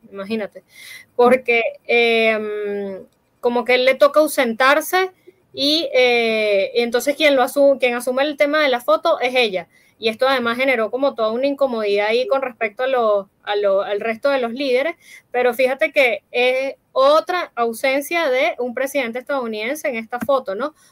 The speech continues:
Porque una de las razones que se alega para, o que alega, eh, desde la Casa Blanca para la ausencia de esta foto es que él estaba reunido con,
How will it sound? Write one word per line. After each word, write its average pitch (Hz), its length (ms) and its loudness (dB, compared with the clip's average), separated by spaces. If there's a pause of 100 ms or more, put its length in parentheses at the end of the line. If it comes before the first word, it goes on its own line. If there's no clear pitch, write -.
(120)
Porque 226 240 -6
una 262 160 -4
de 320 60 -2
las 302 120 -2
razones 262 460 -4
que 320 100 -4
se 247 140 -4
alega 233 480 -2 (260)
para, 196 540 -2
o 214 140 -6
que 226 100 -2
alega, 220 480 0
eh, 226 560 -2
desde 220 300 -4
la 202 140 -6
Casa 208 260 -4
Blanca 247 400 -6
para 196 180 -6
la 196 80 -2
ausencia 220 380 -6
de 262 60 -6
esta 269 140 -10
foto 349 380 -6 (300)
es 269 160 -6
que 294 80 2
él 302 80 0
estaba 294 340 -2
reunido 254 640 0
con, 208 480 -4